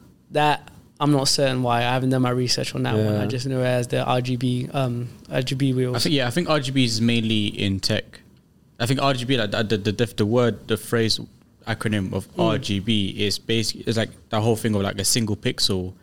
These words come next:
Speaker 3: has red, blue, and green, um,
Speaker 1: Yeah, yeah,
Speaker 3: and
Speaker 1: yeah.
Speaker 3: lights.
Speaker 2: Yeah.
Speaker 3: And whichever one, whichever color the, the pixel needs, it will turn on and off whichever one it
Speaker 2: Oh, but
Speaker 3: accordingly.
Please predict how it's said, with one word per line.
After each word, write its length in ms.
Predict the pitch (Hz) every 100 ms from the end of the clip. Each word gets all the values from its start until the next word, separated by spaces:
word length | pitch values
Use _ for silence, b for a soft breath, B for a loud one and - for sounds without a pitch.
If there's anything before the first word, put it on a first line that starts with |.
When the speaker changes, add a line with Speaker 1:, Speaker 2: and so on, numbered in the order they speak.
| b _ _ -
Speaker 3:
has 380 | 110 95 98
red, 300 | 107 110 101 -
blue, 220 | 110 104 98
and 140 | 95
green, 640 | 104 104 98 98 95 110 - -
um, 100 | 180
Speaker 1:
Yeah, 60 | 160
yeah, 60 |
Speaker 3:
and 300 | 156 151 151
Speaker 1:
yeah. 120 | 143 110
Speaker 3:
lights. 320 | 107 104 - B B 107
Speaker 2:
Yeah. 80 | 107
Speaker 3:
And 320 | 101 117 120
whichever 340 | 110 127 113
one, 300 | 107 110 113
whichever 260 | 110 127 117
color 260 | - 120
the, 200 | 98 104
the 100 | 98
pixel 340 | 104 117 - 101
needs, 340 | 107 98 95
it 20 | 101
will 100 | 98
turn 300 | - 110 104
on 180 | 101
and 180 | 95 95
off 260 | 104 101 -
whichever 380 | 107 104 107 95
one 160 | 98
it 60 | 120
Speaker 2:
Oh, 60 | 151
but 120 | 113
Speaker 3:
accordingly. 280 | 117 101